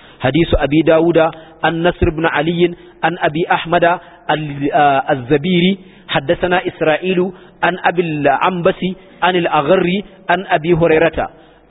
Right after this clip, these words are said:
Al-Imamu as-Sahabiyyu Hafiz Abu Hurairah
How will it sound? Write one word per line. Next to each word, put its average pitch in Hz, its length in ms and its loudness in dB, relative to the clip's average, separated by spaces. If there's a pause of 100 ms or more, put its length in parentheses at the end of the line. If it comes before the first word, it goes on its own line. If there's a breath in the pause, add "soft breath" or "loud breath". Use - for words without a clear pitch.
Al-Imamu 175 720 0 (320)
as-Sahabiyyu 160 800 -2
Hafiz 180 440 0 (360 loud breath)
Abu 170 240 2
Hurairah 175 320 4